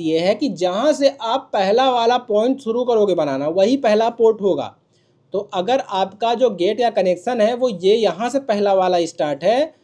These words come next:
तो मैं यहाँ पे जो है यहीं से बनाना शुरू करूँगा। मतलब जो स्टार्टिंग पॉइंट रहेगा वही एक नंबर होगा, फिर उसके बाद वाला जो पार्ट बनाओगे वो दो नंबर हो जाएगा, जो उसके बाद बनाओगे वो तीन हो जाएगा, जो उसके बाद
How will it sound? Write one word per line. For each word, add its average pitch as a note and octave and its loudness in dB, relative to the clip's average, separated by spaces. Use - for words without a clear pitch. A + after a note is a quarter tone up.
तो F#3+ -2
मैं G#3 0
यहाँ A3 2
पे D#4 2
जो A3 -2
है C4+ 0
यहीं A3+ 0
से C4+ -2
बनाना A3+ 0
शुरू B3+ -4
करूँगा। C3+ -2
मतलब F#3 -2
जो B3 4
स्टार्टिंग B3 0
पॉइंट C4 2
रहेगा C4 0
वही B3 0
एक B3+ 6
नंबर G3 0
होगा, B2 -4
फिर F3 -6
उसके F3+ -4
बाद G3+ -2
वाला A#3+ 2
जो A#3 2
पार्ट A#3 -2
बनाओगे A#3 0
वो A3+ 2
दो F#3+ -2
नंबर A#3 -4
हो A#3 0
जाएगा, B3+ 0
जो B3+ -2
उसके A3+ -6
बाद G#3 -2
बनाओगे G#3 0
वो G3+ 2
तीन A3 -8
हो A#3+ -4
जाएगा, B3 0
जो B3+ -4
उसके A3 -8
बाद G3 -2